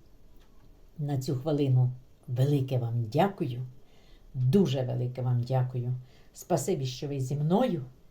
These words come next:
Заходьте, будь ласка, підписуйтесь, будь ласка. Я вас всіх дуже люблю.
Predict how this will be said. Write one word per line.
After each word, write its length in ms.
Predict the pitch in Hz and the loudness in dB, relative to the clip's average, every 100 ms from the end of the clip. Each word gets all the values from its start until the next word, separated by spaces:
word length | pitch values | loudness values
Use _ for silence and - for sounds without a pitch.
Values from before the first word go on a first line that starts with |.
| - - - - - | -20 -20 -20 -20 -8
Заходьте, 580 | 170 202 196 175 - 156 | -2 0 0 -4 -4 -6
будь 180 | 151 | -6
ласка, 440 | 151 151 147 - 156 - - | -6 -8 -8 -12 -14 -14 -10
підписуйтесь, 760 | 233 196 214 196 202 196 190 | -8 -2 0 0 -2 -4 -4
будь 220 | 180 185 | -2 -2
ласка. 420 | 180 180 180 - 170 - - - - - - - | -2 -2 -4 -10 -12 -14 -20 -20 -20 -20 -20 -14
Я 140 | 131 156 | -6 -2
вас 140 | 156 | -2
всіх 440 | 127 - 262 302 311 - - | -6 -8 -6 -6 -6 -14 -16
дуже 640 | 143 123 139 190 185 196 196 - - 147 | -8 -4 -2 -2 -2 -4 -6 -10 -16 -6
люблю. 440 | 160 139 131 131 | -4 0 0 0